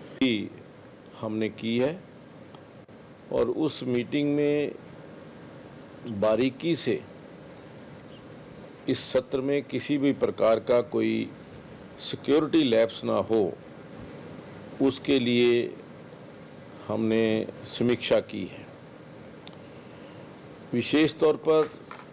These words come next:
क्योंकि सिक्योरिटी चंडीगढ़ के ज़िम्मे है, चंडीगढ़ पुलिस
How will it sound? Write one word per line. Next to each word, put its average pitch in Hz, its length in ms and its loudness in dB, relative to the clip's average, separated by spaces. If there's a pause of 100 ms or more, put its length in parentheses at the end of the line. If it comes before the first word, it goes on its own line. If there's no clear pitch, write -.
(1040)
क्योंकि 135 680 4
सिक्योरिटी 139 920 2 (260)
चंडीगढ़ 127 560 4
के 139 400 2 (600)
ज़िम्मे 127 400 4
है, 135 240 2 (1160)
चंडीगढ़ 127 500 4
पुलिस 127 500 0